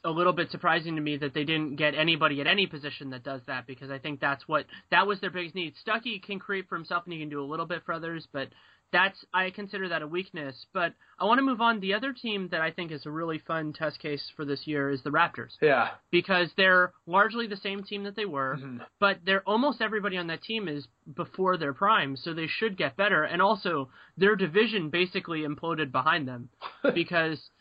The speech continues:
Speaker 1: the, you know, the Nets lost Paul Pierce
Speaker 2: Yeah.
Speaker 1: basically for nothing. And the Knicks are still a little ways away, though I think, I think the Knicks could end up being better, though they have zero rim protection that I can think of offhand.
Speaker 2: Yeah.
Speaker 1: And,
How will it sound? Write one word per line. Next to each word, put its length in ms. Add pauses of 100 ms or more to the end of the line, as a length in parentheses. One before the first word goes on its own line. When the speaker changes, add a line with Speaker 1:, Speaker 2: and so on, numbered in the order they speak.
(180)
Speaker 1:
the, 120
you 320
know, 140
the 100
Nets 320
lost 400
Paul 200
Pierce 360
Speaker 2:
Yeah. 260 (280)
Speaker 1:
basically 440
for 140
nothing. 480 (380)
And 200
the 80
Knicks 300
are 80
still 300
a 80
little 180
ways 220
away, 240
though 180
I 80
think, 220 (180)
I 80
think 220
the 80
Knicks 280
could 140
end 140
up 100
being 180
better, 280
though 100
they 160
have 240 (340)
zero 300
rim 220
protection 400
that 100
I 80
can 160
think 180
of 140
offhand. 480
Speaker 2:
Yeah. 240 (380)
Speaker 1:
And, 400